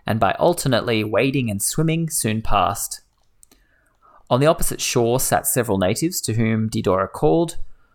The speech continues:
by which precaution the arrival of the strangers produced no alarm. On the contrary, they received them with every mark of benevolence.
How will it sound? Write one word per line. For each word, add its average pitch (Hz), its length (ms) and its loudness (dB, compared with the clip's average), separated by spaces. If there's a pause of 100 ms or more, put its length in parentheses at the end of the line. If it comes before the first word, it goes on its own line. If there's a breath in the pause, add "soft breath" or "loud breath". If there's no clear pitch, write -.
(240)
by 113 120 2
which 113 200 0
precaution 107 560 0
the 95 120 0
arrival 98 340 0
of 95 100 -6
the - 60 -18
strangers 90 500 -2
produced - 600 -4
no 80 160 0
alarm. 71 480 -4 (1200 soft breath)
On 117 100 0
the 107 60 -2
contrary, 98 460 -2
they 95 140 2
received 143 440 0
them 123 120 -2
with 92 100 -6
every 135 260 -2
mark 92 340 0
of - 120 -16
benevolence. 87 800 -6